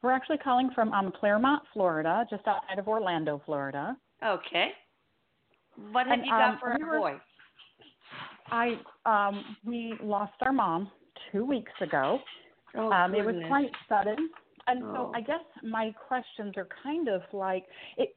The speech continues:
Speaker 1: we were hoping to get on last week because you guys talked about exit points. So I guess,
Speaker 2: Right.
Speaker 1: um, I don't know if, um, Eric or if they're able to share any information about her passing, but in general,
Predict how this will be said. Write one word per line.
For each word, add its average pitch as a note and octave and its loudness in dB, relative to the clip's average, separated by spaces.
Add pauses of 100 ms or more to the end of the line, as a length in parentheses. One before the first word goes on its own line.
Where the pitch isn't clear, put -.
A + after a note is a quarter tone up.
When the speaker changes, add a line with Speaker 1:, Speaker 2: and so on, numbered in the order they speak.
Speaker 1:
we D4 2
were D4 4
hoping C4+ 0
to A3 -10
get G3+ -2
on F#3+ -4
last F3+ -8
week - -6
because E3+ -6
you F3 -8
guys E3+ -2 (100)
talked D#3+ -6
about D#3 -2
exit E3 -2
points. - -4 (640)
So G#3+ 0
I G#3 4
guess, A#3 4
Speaker 2:
Right. F#3 4 (400)
Speaker 1:
um, F#3+ 2 (360)
I B3+ 4
don't B3 -2
know G#3 2
if, F#3+ -2 (920)
um, F3 4
Eric G3 2
or E3 0 (320)
if F#3+ -6
they're G3+ 4
able G3 2
to F3+ -2 (100)
share G3 2
any G3 0
information F#3+ -4
about G#3 2
her F#3+ 4
passing, E3 -2
but G3 2
in G3+ 0
general, F3+ 0